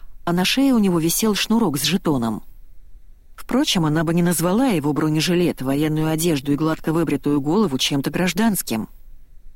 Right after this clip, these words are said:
Если идея заключалась в том, чтобы смешаться с толпой и не показать, что ты коп,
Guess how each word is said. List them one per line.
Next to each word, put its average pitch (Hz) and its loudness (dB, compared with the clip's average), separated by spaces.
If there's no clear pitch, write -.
Если 233 2
идея 214 2
заключалась 170 0
в - -10
том, 165 2
чтобы - -2
смешаться - 0
с - -2
толпой 160 0
и - -4
не 165 2
показать, 180 0
что - -2
ты 139 0
коп, 254 0